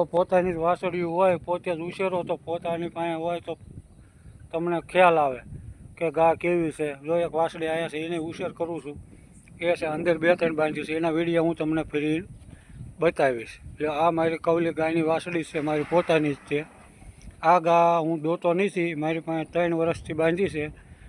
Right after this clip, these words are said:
કારણ કે આ મારી વાલી ગા છે અને પહેલી જ ગા હું લાવેલો હતો, એટલે આ ગાનું મારે ઘટપણ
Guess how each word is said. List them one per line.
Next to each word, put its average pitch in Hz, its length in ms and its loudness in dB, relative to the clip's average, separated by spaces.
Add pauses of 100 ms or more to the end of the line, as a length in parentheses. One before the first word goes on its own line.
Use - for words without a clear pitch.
(120)
કારણ 160 260 2
કે 170 60 -2
આ 160 220 2 (300)
મારી 151 340 -2
વાલી 160 320 0
ગા 160 160 6
છે 165 160 0 (760)
અને 147 140 -6
પહેલી 170 320 -2
જ - 20 -10
ગા 160 220 4
હું 165 120 2
લાવેલો 165 400 4
હતો, 151 200 -4
એટલે 143 160 -2 (100)
આ 160 160 2
ગાનું 160 380 0
મારે 151 240 -4
ઘટપણ 147 520 -6